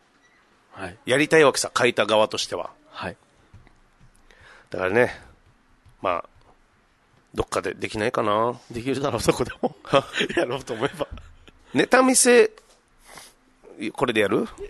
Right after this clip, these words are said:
Speaker 1: いや、そんなダミーみたいなことやっちゃダメよ。
Speaker 2: ダメ？
Speaker 1: 見てる側は何のためにアドバイスしたんかなってなるだろ。
Speaker 2: いやいや、でもこれを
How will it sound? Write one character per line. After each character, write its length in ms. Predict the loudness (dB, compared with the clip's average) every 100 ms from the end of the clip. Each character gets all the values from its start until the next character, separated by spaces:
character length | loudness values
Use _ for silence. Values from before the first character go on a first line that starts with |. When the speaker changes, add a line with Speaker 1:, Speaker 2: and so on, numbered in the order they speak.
| -4
Speaker 1:
い 20 | -2
や、 200 | -2 -4
そ 240 | 0 0
ん 40 |
な 160 | 2 2 0 -12 -4
ダ 160 | -2
ミ 140 | 0 -2
ー 20 |
み 100 | -2
た 120 | -4
い 40 | -6
な 80 |
こ 80 | -6
と 80 | -6
や 80 | -4
っ 40 |
ち 100 | 2
ゃ 80 | 2
ダ 140 | 4
メ 120 | 4 4
よ。 160 | 2 -2 -18 _ -18 -18 -16 -20 -18 -20 -18 -18 -8
Speaker 2:
ダ 140 | -4
メ？ 220 | 2 2 2
Speaker 1:
見 200 | -2 4
て 120 | 6
る 100 | 6
側 320 | 2 2 2
は 60 | 4
何 220 | 4 2
の 100 | 2
た 140 | 2
め 100 | 2
に 80 | 2
ア 120 | 4
ド 80 | 4
バ 120 | 6
イ 40 | 6
ス 80 |
し 100 | 6
た 80 | 4
ん 40 | 6
か 120 | 6
な 120 | 4
っ 40 |
て 120 | 2 0
な 100 | 0
る 100 | 2
だ 80 |
ろ。 60 | 2
Speaker 2:
い 80 | 6
や 80 | 8
い 20 |
や、 100 | 8
で 80 | 6
も 80 | 2
こ 140 | 2
れ 60 | 6
を 260 | 6 4